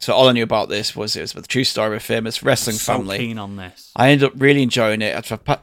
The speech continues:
Speaker 1: fantastic performances from everyone involved. It tells a truly tragic story, which apparently is even more tragic, but some of it was excluded from the film.
Speaker 2: Yep.
Speaker 1: Too fucking awful. Uh, due to the direct-,
Speaker 2: Yeah, I know the story.
Speaker 1: due
Speaker 2: It's
Speaker 1: to the director
Speaker 2: horrendous.
Speaker 1: thinking it would be too much for the audience, and he is right."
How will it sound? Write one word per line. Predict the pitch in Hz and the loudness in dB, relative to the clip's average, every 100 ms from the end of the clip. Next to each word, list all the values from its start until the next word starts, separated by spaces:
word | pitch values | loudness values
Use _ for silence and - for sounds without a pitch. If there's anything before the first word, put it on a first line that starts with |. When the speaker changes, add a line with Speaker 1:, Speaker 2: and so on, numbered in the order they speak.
| _ | _
Speaker 1:
fantastic | 120 147 143 - | -4 -2 -2 -4
performances | - - 113 110 95 110 | -6 -2 0 0 -4 -6
from | - 117 | -4 -4
everyone | 117 117 | -4 -4
involved. | 113 107 104 101 - | -6 -2 -2 -2 -6
It | - | -8
tells | 113 107 | -6 -6
a | |
truly | - 120 117 | -4 -2 -2
tragic | - 110 - - | -4 -4 -6 -10
story, | - 117 110 107 | -6 -2 0 0
which | 101 - | -4 -6
apparently | - 131 127 101 110 | -2 2 2 2 -6
is | 107 | -4
even | 131 123 | -4 -2
more | 120 113 | -2 -4
tragic, | - 104 - 95 - - _ _ _ _ - | -4 -6 -4 -6 -6 -16 _ _ _ _ -10
but | - | -4
some | 123 | -2
of | 117 | 0
it | 110 | -2
was | - 107 | -2 -4
excluded | - - 117 - | -4 -4 -4 -4
from | 117 | -8
the | 110 | -8
film. | - 113 107 | -2 -2 -2
Speaker 2:
Yep. | - | -4
Speaker 1:
Too | 120 110 | -8 -8
fucking | - - - 73 50 - | -10 -20 -14 -14 -14 -4
awful. | 110 104 - - _ _ _ _ _ _ - | -2 -2 -6 -16 _ _ _ _ _ _ -2
Uh, | 117 | -2
due | 107 127 | 2 2
to | - | 4
the | 120 | 4
direct-, | 117 120 - _ - - | 4 2 -2 _ -16 -10
Speaker 2:
Yeah, | - - | -8 -2
I | 127 | 0
know | 120 117 | 0 -2
the | 104 | -6
story. | - 117 110 | -4 -2 -2
Speaker 1:
due | 113 127 | 0 0
Speaker 2:
It's | 123 | 2
Speaker 1:
to | |
the | 117 | 2
director | 123 127 | 6 6
Speaker 2:
horrendous. | 110 104 | 4 -2
Speaker 1:
thinking | 120 113 110 | -2 -2 -4
it | |
would | 80 | -8
be | - | -6
too | - 117 | -2 0
much | 110 - | 0 -4
for | 110 | -2
the | 113 | 0
audience, | 107 104 101 - | 0 -4 -8 -2
and | 135 151 | 0 2
he | 170 185 | 0 0
is | 180 143 | 0 -2
right." | 120 165 143 - - | 0 0 -2 -6 -10